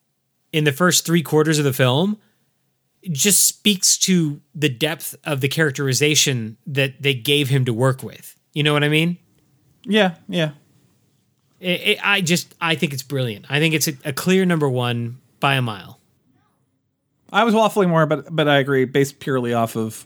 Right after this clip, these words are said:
Speaker 2: other factors, which maybe aren't great for filmmaking, but at least I can sit there and watch this movie and not have it, you know, rattling around in the back of my head that, you know,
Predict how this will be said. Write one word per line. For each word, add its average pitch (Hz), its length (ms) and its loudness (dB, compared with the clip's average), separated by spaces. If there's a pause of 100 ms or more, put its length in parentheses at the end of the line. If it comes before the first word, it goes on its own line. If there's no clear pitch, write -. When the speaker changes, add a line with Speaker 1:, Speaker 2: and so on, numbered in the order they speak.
Speaker 2:
other 117 240 2
factors, - 640 -6
which - 400 0 (480)
maybe 165 420 4
aren't 151 300 2 (300)
great 151 220 0
for 135 100 -8
filmmaking, 151 580 2
but 127 220 2
at 143 160 -2
least 147 200 0
I 143 60 -2
can 135 100 -2
sit - 140 -10
there 131 100 -2
and 127 80 -2
watch 127 180 0
this 127 120 -10
movie 123 260 2
and 120 160 -2
not 131 200 2
have 123 160 0
it, - 80 -10 (260)
you 139 140 4
know, 120 80 2
rattling 123 340 4
around 120 180 2
in 120 60 0
the 120 60 -2
back 123 180 0
of 117 60 -8
my 117 120 -4
head 120 260 0
that, 113 280 -8
you 127 80 -4
know, 110 220 -8